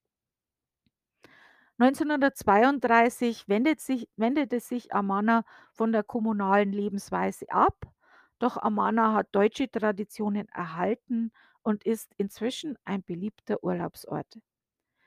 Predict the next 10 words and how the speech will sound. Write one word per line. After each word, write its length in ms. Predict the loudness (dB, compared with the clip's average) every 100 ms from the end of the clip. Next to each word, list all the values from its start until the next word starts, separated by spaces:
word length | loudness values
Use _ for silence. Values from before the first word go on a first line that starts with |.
| _ _
Festivals 720 | 2 2 2 0 4 6 4 0 _ _ _ _ -2
wie 580 | 2 4 2 0 -2 0
das 220 | -2 -4
Oktoberfest 1040 | -8 0 2 4 4 2 0 0 -2 -6
und 160 | -12 -6
Maifest 640 | 0 0 0 0 -2 -4 _ _ -20 _
bringen 380 | -4 -2 -2 -2
deutsche 400 | 2 2 0 -8
Traditionen 800 | -6 -6 -6 -10 -6 -4 -2 -4
nach 160 | -6